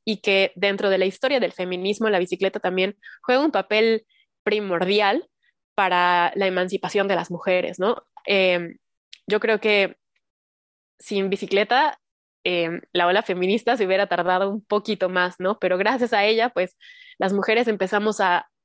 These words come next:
a poder sentir esta sensación de libertad que, pues, que se nos era negada y que todavía hasta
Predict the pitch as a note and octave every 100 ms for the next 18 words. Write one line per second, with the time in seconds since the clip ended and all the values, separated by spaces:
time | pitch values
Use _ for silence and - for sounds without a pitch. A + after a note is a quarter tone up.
0 | _ _ _ _ _ _ _ _ _ _
1 | - F#3+ G3 F#3+ G#3 A3+ G#3+ G#3+ A#3+ G#3+
2 | A3 A3 G3 F3 - F#3 G3 F#3 E3+ E3
3 | - F3 A3 - _ - E3+ E3 D#3+ -
4 | _ _ _ _ _ _ _ _ _ _
5 | F#3+ - F#3 F#3 F3+ F#3+ G3+ D#3+ E3+ F3
6 | F#3+ E3+ E3 E3 - F#3+ F#3 F3+ E3+ -
7 | E3 D#3+ D#3